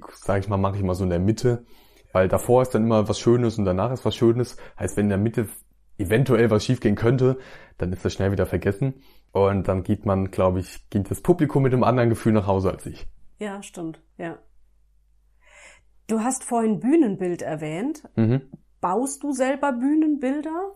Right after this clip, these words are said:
Speaker 1: Ähm, früher ja, äh, mittlerweile eher weniger. Ich, äh, hab jetzt für meine Weihnachtsshow zum Beispiel, die ich jetzt auch, äh, bald bei euch spiele in Neustadt,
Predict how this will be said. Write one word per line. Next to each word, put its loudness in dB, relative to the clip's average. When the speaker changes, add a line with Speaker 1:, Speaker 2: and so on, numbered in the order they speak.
Speaker 1:
Ähm, 4
früher 4
ja, 2
äh, 2
mittlerweile 2
eher 0
weniger. 0
Ich, -12
äh, 2
hab 0
jetzt -4
für 0
meine 4
Weihnachtsshow 2
zum 0
Beispiel, 2
die 2
ich 0
jetzt 2
auch, -4
äh, 2
bald 2
bei 2
euch 0
spiele -2
in -2
Neustadt, 0